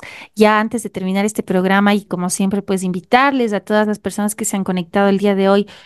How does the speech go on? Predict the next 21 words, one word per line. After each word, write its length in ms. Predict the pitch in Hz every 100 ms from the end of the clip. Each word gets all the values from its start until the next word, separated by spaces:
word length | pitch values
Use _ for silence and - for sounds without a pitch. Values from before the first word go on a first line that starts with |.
| -
a 80 | -
que 100 | 226
podamos, 440 | 214 208 220 233 -
eh, 340 | 202 190 185
seguir 600 | 180 - 196 190 233 240
también 400 | 233 202 214 220
estos 340 | 226 226 254 240
canales, 600 | 220 208 208 214 214 214
en 80 | 190
especial 480 | - 202 - 196
como 180 | - 202
el 100 | 202
de 180 | 190 185
Luis 260 | 190 196 202
Román, 340 | 190 190 196
Conoce, 640 | 196 196 202 214 - 214
Ama 220 | 208 214
y 60 | 208
Vive 200 | 190 202
tu 160 | 202 185
Fe, 240 | 208